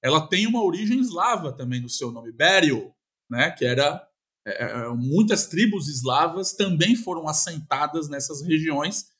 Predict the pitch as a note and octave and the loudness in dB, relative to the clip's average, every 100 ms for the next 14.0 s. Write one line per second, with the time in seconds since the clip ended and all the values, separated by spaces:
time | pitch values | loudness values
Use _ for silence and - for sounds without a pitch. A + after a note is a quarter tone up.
0 | _ _ F3 D#3+ F3 F3 F#3 - E3+ E3+ | _ _ 0 2 4 4 4 2 2 0
1 | F3 C#3 D#3+ D#3+ D#3 E3 C#3+ C3+ C#3 D3 | -2 0 0 0 -6 -4 0 4 4 4
2 | D#3 D3+ - - C#3+ - C#3+ - F#3 F3 | -2 0 2 2 0 -4 -14 -12 -12 -6
3 | A#2+ - _ _ _ _ - D#3+ F#3 G#3+ | -6 -6 _ _ _ _ -6 0 2 2
4 | G#3+ G3 D#3+ D#3 - C#3+ C#3+ C#3+ C#3+ E3 | 2 0 -4 -8 0 2 4 2 -2 -2
5 | G3+ G#3+ G3+ G#3+ B3+ B3 G#3 E3 D3+ G3+ | 0 2 2 4 2 2 -4 -6 -4 -4
6 | - - C#3+ A#2+ B2 _ _ _ _ _ | -4 -6 -6 -6 -8 _ _ _ _ _
7 | E3 E3 D3 B3+ E4 B3 A3 G3 F#3 F3 | 0 2 6 6 6 2 2 -2 -2 -4
8 | F3+ D#3+ C3 B2+ A2+ - F3 A#3+ C4+ A#3+ | 0 0 0 -4 -4 -2 2 2 4 4
9 | C#3+ F3 G3 C#3 B2 C#3 D#3 C3+ D#3 A3+ | 2 0 -2 -2 0 -2 -4 0 4 6
10 | D4 A3 G3 F3+ C#3 D#3+ G#3+ G#3 G#3 D#3+ | 6 4 0 0 0 4 4 6 2 4
11 | G3+ D4 - - A3 A3 A3 D#3 F3+ A#3 | 4 4 2 0 0 -2 -2 2 2 2
12 | A3 G3+ D3+ D3+ F#3 D3 D#3+ G3+ G#3+ E3 | 0 -2 -6 -6 -8 0 4 4 4 0
13 | F3 G3 E3+ - G3+ C4 C#4 G#3 C3+ G#2+ | 0 0 -2 0 4 4 4 2 -2 -8